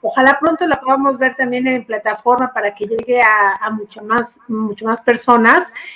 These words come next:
Y quien tenga curiosidad también de, de ver tu película, este, Somos Maripepa, pues que también la pueden encontrar vía streaming en una plataforma y yo creo que también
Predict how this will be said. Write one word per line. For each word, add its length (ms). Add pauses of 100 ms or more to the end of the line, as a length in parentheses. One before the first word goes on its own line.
(160)
Y 180
quien 220
tenga 260
curiosidad 460
también 260
de, 160
de 80
ver 240
tu 120
película, 600
este, 380
Somos 400
Maripepa, 580
pues 140
que 100
también 560
la 140
pueden 180
encontrar 560
vía 200
streaming 500
en 160
una 120
plataforma 580
y 20
yo 160
creo 120
que 120
también 360